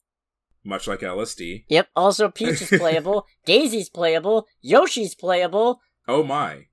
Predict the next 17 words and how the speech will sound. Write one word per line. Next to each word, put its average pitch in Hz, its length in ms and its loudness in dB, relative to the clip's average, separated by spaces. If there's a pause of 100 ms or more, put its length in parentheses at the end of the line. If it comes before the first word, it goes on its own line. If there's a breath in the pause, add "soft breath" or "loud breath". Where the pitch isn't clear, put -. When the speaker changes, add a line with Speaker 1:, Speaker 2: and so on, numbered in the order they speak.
(120)
Speaker 2:
I 196 100 6
love 311 320 10
it. - 120 -4 (680)
Speaker 1:
Yeah. 123 420 -4 (540)
<laughs> - 560 -20
Speaker 2:
I 147 100 2
love 220 260 6
it 175 140 -4
so 233 380 0
much. - 520 -6 (480)
Speaker 1:
Mm. 95 440 -16 (340)
No, 117 240 0
this 113 160 0
one 104 340 -6
definitely 95 380 -6
looks - 220 -16
neat. 87 300 -12